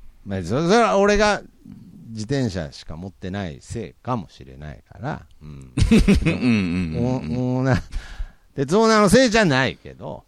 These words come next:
Speaker 1: うんうん。
Speaker 2: まあ、たまたまね。うん。
Speaker 1: たまたま、たまたま僕がもう、その、なんだっけ。
Speaker 2: うん。
Speaker 1: ね、軽、軽のバンとかでぐじゅぐじゅ行ってる日本太郎もいますけど。
Speaker 2: うんうんうん。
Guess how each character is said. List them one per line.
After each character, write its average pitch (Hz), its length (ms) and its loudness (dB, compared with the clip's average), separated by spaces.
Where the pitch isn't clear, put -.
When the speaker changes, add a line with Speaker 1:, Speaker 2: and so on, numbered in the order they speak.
Speaker 1:
う 92 40 -12
ん 69 580 -10
う 120 60 -2
ん。 123 40 2
Speaker 2:
ま 127 60 4
あ、 120 40 0
た 139 120 2
ま 127 120 4
た 131 120 2
ま 135 160 2
ね。 175 180 -4
う - 60 -6
ん。 82 400 -4
Speaker 1:
た 147 100 4
ま 101 140 0
た - 240 -2
ま、 139 180 -4
た 156 100 -2
ま 156 100 2
た 165 100 4
ま 156 80 4
僕 139 240 0
が 131 180 0
も 92 440 -2
う、 - 20 -20
そ 92 140 -8
の、 85 360 -8
な 92 140 -6
ん 85 80 -6
だ 78 100 -8
っ 73 40 -14
け。 67 260 -18
Speaker 2:
う 92 40 -10
ん。 76 240 -8
Speaker 1:
ね、 143 300 0
軽、 87 380 -2
軽 80 280 -6
の 98 260 -8
バ 87 200 -2
ン 71 100 -10
と 71 120 -18
か 62 360 -18
で 71 280 -14
ぐ 87 120 -12
じ 78 80 -16
ゅ - 40 -16
ぐ 71 60 -18
じ 65 80 -20
ゅ - 20 -20
行 67 80 -20
っ - 40 -20
て 85 200 -14
る 76 240 -16
日 92 80 -2
本 92 120 0
太 98 180 -2
郎 80 80 -6
も 73 100 -16
い 90 80 -10
ま 113 120 -8
す - 120 -18
け - 140 -20
ど。 62 360 -16
Speaker 2:
う 101 40 -4
ん - 20 0
う 101 40 -2
ん 90 40 -2
う - 20 -4
ん。 76 640 -8